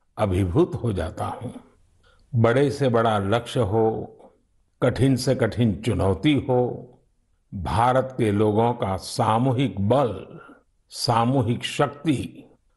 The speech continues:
हर चुनौती का हल निकाल देता है। अभी हमने दो-तीन दिन पहले देखा कि देश के पश्चिमी छोर पर कितना बड़ा साइक्लोन आया। तेज चलने वाली हवाएं,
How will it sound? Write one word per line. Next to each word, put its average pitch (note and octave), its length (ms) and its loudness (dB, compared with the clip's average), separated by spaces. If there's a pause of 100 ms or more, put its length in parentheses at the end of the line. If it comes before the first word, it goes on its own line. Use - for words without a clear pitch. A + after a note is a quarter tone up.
हर B3 400 2
चुनौती D3 720 0
का E3 160 -2
हल C#3 340 -2
निकाल B2+ 560 2
देता A2 420 -6
है। - 320 -16 (720)
अभी C3 220 2
हमने C#3+ 260 2
दो-तीन C#3 440 2
दिन C#3+ 180 2
पहले B2+ 300 2
देखा D#3+ 640 -4 (840)
कि A2+ 80 0
देश C3+ 400 2
के D#3 120 -2
पश्चिमी E3 560 -2
छोर D#3+ 320 -2
पर - 440 -8 (380)
कितना G#3 440 0
बड़ा C3+ 260 2
साइक्लोन A2 600 -2
आया। - 380 -10 (1000)
तेज B2+ 360 2
चलने A#2 280 2
वाली A2+ 280 0
हवाएं, A#2+ 840 0